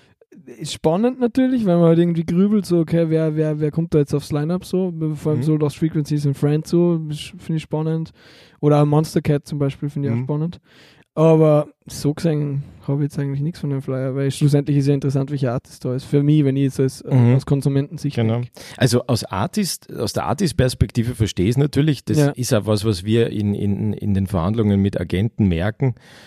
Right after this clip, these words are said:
Speaker 2: Ähm, vor allem in Amsterdam ist es immer Thema. Also das, was da am ehesten immer angepriesen wird und fast, fast so in einer unguten Tupperware-Vertriebsort, die aufs Auge gedruckt wird, ähm, ist,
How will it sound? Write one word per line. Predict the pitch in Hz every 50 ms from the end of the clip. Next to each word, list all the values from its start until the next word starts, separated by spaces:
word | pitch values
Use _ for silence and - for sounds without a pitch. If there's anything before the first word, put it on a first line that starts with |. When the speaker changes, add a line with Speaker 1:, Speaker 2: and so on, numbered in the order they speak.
| - - -
Speaker 2:
Ähm, | - 101 95 95 95 95 95 92 98 95 95 95 95 - - -
vor | - - - 78
allem | 82 95
in | 104 -
Amsterdam | - - 101 104 - 113 95 92 -
ist | 113 - - 98
es | 92 -
immer | - - 117 120 120 110 98
Thema. | - 98 95 110 110 110 113 104 - - - - -
Also | _ - - 101 98 98
das, | - 104 95 - - - - - - - - - - -
was | - 98 98 -
da | - - 95 - - _
am | - 104 104 87
ehesten | - - 104 104 110 107 - - 113
immer | 104 101 98 -
angepriesen | - 104 117 120 127 - - - 98 107 110 101 104 107 101 92
wird | 98 101 104 104 98 -
und | 113 104 101 92 -
fast, | - - 113 107 - - - -
fast | - 110 104 - -
so | -
in | 107 101
einer | 98 95 98 -
unguten | - 117 113 - 123 120 107 107 107 -
Tupperware-Vertriebsort, | - - - - 120 104 101 95 - - 104 - - 104 131 - - - 98 95 95 92 - - -
die | 110
aufs | 98 92 -
Auge | - - 127 123
gedruckt | - - 117 104 - -
wird, | 104 110 110 - - - - - - - -
ähm, | - 120 107 98 95 92 92 95 98 -
ist, | - 120 110 - - -